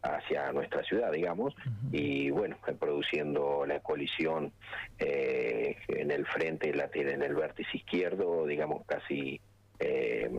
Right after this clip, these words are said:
Speaker 1: en la trompa del vehículo, lo que derivó que este hiciera un rombo y fuera, eh, salido, despedido hacia su propia banquina, hacia la
Speaker 2: Ujú.
Speaker 1: banquina, eh, que le correspondía del carril de circulación.
Speaker 2: Bien.
Speaker 1: Eh,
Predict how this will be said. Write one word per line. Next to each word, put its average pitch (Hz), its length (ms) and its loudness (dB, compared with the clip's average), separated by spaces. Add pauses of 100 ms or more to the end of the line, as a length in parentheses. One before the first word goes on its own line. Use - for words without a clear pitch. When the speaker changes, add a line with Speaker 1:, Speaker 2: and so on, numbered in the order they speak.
Speaker 1:
en - 160 -2
la 65 200 0
trompa - 380 0
del - 140 0
vehículo, 85 520 2
lo - 160 0
que 139 260 -2 (200)
derivó 147 720 0
que - 140 -2
este - 300 -4 (340)
hiciera - 500 0
un - 200 -4
rombo 87 520 0
y 76 160 -2
fuera, 73 560 0 (400)
eh, 62 340 0 (840)
salido, 78 420 2
despedido 85 480 2
hacia - 260 -2
su 127 380 -2
propia - 280 0
banquina, 165 340 0
hacia - 160 -6
la - 80 0
Speaker 2:
Ujú. 131 80 0
Speaker 1:
banquina, 98 400 0 (480)
eh, - 120 -2
que - 80 0
le 147 100 0
correspondía - 600 0
del 69 100 -2
carril - 240 0
de - 120 -2
circulación. - 520 0 (320)
Speaker 2:
Bien. 101 460 0
Speaker 1:
Eh, 71 200 0